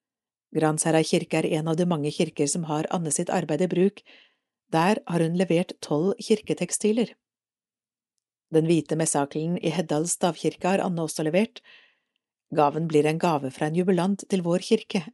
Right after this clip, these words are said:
som jubilerer hundre og femti år med byggestart atten syttitre og vigsla i atten syttiseks, så nå og frem til tjue tjueseks gjør vi litt ekstra stas på kirka vår.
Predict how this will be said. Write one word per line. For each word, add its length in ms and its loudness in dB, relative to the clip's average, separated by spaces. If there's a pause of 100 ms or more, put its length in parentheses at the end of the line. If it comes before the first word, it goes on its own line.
som 160 -4
jubilerer 600 0 (500)
hundre 240 6
og 60 -14
femti 340 -2
år 300 2
med 100 -2
byggestart 560 -4
atten 240 -6
syttitre 540 0 (640)
og 80 6
vigsla 380 2
i 100 0
atten 200 -6
syttiseks, 680 -4 (160)
så 240 -2
nå 120 2 (100)
og 100 2
frem 240 -2
til 160 0
tjue 240 0
tjueseks 540 0 (420)
gjør 240 4
vi 80 4
litt 160 -2
ekstra 400 -4
stas 320 -2
på 160 0
kirka 320 -2
vår. 160 -2